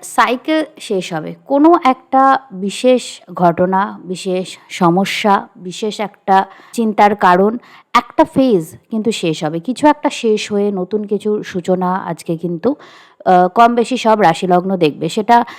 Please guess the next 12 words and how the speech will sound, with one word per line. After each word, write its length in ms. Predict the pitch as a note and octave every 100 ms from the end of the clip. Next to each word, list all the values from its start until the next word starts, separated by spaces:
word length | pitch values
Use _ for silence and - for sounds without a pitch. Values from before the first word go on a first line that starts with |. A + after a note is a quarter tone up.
| - - -
আহ, 180 | F#3 F#3+
কারোর 300 | G3 F#3 G#3
ফিজিক্যাল 440 | - G3 G#3 A#3 A3+
লেভেলে, 340 | G#3+ A3 A3
কারোর 320 | G#3+ F3 F#3
মেন্টাল 420 | F3+ F#3 G3 A#3
লেভেলে, 400 | A3 G#3+ G#3+ A3 - _ _
যে 160 | - C4+
কোনোভাবেই 520 | D#4 D4 A3+ F#3 B3+
কিছু 320 | - B3 -
একটা 240 | C#4 - C4+
কিন্তু 380 | A#3+ G3+ C#4